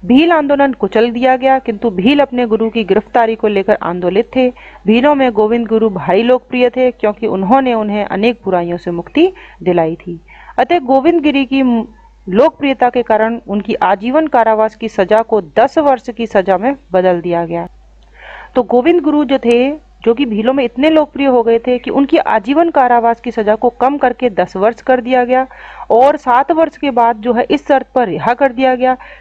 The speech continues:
कि वे सूंथ, डूंगरपुर, बांसवाड़ा, कुशलगढ़ और ईडर राज्य में जो है प्रवेश नहीं करेंगे। वे सरकारी निगरानी में अहमदाबाद संभाग के अंतर्गत पंचमहल जिले के छालोद नामक गांव में रहने लगे।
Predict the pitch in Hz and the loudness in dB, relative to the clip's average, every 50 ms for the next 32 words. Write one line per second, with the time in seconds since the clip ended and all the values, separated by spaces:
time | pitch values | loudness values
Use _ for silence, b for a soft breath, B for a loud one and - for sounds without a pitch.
0 | B B - - 277 285 285 277 _ _ _ _ _ _ _ _ _ _ - - | B B -2 0 0 0 0 -2 _ _ _ _ _ _ _ _ _ _ -20 -20
1 | - _ - _ _ _ - - _ - - - - - 220 220 277 311 302 - | -20 _ -20 _ _ _ -20 -20 _ -20 -20 -20 -14 -8 -4 0 0 0 0 -2
2 | - 269 269 294 330 339 - 311 233 185 220 233 247 247 285 294 285 - 294 285 | -4 -4 -2 -2 -2 0 0 -2 -2 0 0 0 2 2 0 0 0 -2 -4 -2
3 | 214 180 - - 226 254 - - 254 240 240 240 240 233 - 226 220 - 269 269 | -2 -2 -2 0 0 -2 -2 -2 -2 0 0 0 0 0 0 -2 0 0 0 -2
4 | 262 226 240 240 233 - 226 - - - 254 262 254 311 285 269 233 220 - 226 | 0 0 0 0 0 -2 -4 -6 -4 -4 -2 0 0 0 2 2 0 -2 -2 -6
5 | 226 220 214 220 226 220 214 - 190 175 196 262 294 - - - 185 190 165 190 | -6 -6 -4 -2 -2 -2 0 -2 -2 0 0 0 0 -2 -8 -8 -6 -4 -4 -2
6 | 190 - 180 165 165 160 165 160 165 170 - B B B B B B B 214 214 | -2 -2 -2 -4 -4 -4 -8 -10 -10 -12 -14 B B B B B B B -2 0
7 | - 226 226 - 233 226 247 254 240 240 214 226 220 208 208 240 254 247 233 226 | 0 0 0 0 0 0 0 -2 -2 0 0 0 0 0 0 -2 -2 0 -2 -2
8 | - - - 175 208 240 254 277 277 262 233 214 214 214 - 214 196 190 175 196 | -2 -4 -4 -2 0 0 2 2 2 2 2 0 0 -2 -4 -8 -8 -6 -4 -2
9 | 208 208 - 202 - - 202 190 190 233 226 208 214 202 208 - - - 302 320 | -4 -4 -4 -8 -8 -8 -6 -2 0 0 0 2 0 0 -2 -4 -4 -2 -2 0
10 | 311 339 302 277 240 233 220 214 220 208 208 208 214 214 - 214 208 - - - | 0 -2 0 0 2 0 0 0 0 0 0 0 0 0 -2 -4 -4 -4 -4 -2
11 | 165 160 175 190 220 240 226 233 214 196 185 185 170 - 180 165 160 160 175 254 | -2 0 2 2 0 0 0 -2 -4 -2 -2 -4 -6 -4 -4 -4 -4 -2 -2 -2
12 | 339 359 - b b b b b b - 196 196 190 175 165 156 160 156 170 170 | -2 -2 -4 b b b b b b -4 -4 -4 -4 -4 -6 -8 -8 -10 -12 -12
13 | - | -14